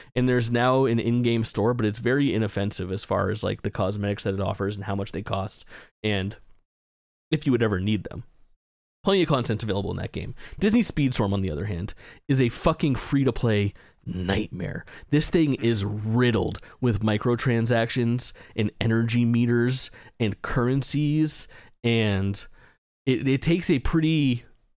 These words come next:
I guess at this point, tried and true mobile game standpoint.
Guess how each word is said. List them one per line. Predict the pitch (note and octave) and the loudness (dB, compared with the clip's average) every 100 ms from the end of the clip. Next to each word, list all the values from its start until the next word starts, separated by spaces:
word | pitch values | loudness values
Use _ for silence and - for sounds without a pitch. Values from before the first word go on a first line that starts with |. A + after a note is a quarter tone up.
| _ _ _ | _ _ _
I | A#2+ | -4
guess | A2 D3 D#3 | 0 2 2
at | A#2 - | 0 0
this | C3+ | 0
point, | - B2 A2 | 0 0 0
tried | - C3 B2+ B2 | -2 0 2 2
and | A#2 | 0
true | A#2 C3+ B2 A#2+ | 0 2 2 4
mobile | A#2 A2 A#2 B2 A#2 | 4 4 4 4 2
game | G#2+ G#2 G#2+ | 2 2 0
standpoint. | - G#2 G2+ G2+ - G2 F2 | -2 0 0 -2 -4 -6 -6